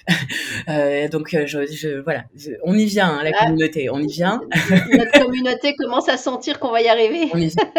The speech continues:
Speaker 1: On n'a pas de dev dans l'équipe. Et comme le disait justement à juste titre Ivan dans un précédent podcast où tu l'interviewais, euh, c'est, c'est hyper problématique. Enfin, c'est même un,
Speaker 2: Bah oui.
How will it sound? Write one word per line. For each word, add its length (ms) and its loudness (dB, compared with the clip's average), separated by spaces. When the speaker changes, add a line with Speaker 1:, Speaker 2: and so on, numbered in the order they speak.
Speaker 1:
On 40 -2
n'a 140 0
pas 180 4
de 120 0
dev 240 0
dans 100 -2
l'équipe. 540 -6
Et 120 -12
comme 300 -2
le 160 -8
disait 340 -4
justement 480 -6
à 100 -6
juste 300 -16
titre 460 -10
Ivan 380 -2
dans 140 -8
un 80 -6
précédent 420 -8
podcast 420 -6
où 40 -20
tu 120 -20
l'interviewais, 640 -8
euh, 460 -2
c'est, 320 -6
c'est 260 -6
hyper 240 -4
problématique. 580 -6
Enfin, 140 -10
c'est 180 -14
même 200 -6
un, 240 -12
Speaker 2:
Bah 100 -10
oui. 100 -12